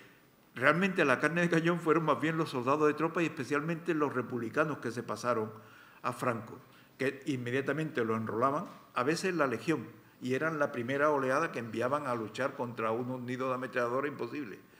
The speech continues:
Después venían los profesionales, ya fuera la Legión o regulares. Ese, esa fuerza tan valiosa, regular y la Legión, los jefes militares no estaban dispuestos a desperdiciarla en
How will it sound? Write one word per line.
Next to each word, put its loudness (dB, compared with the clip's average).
Después 0
venían -4
los -2
profesionales, -8
ya 0
fuera -2
la 0
Legión -8
o -10
regulares. -6
Ese, -4
esa 0
fuerza -2
tan -4
valiosa, 0
regular 2
y 2
la 4
Legión, 2
los -2
jefes -2
militares -2
no -4
estaban -6
dispuestos -8
a -6
desperdiciarla -4
en -6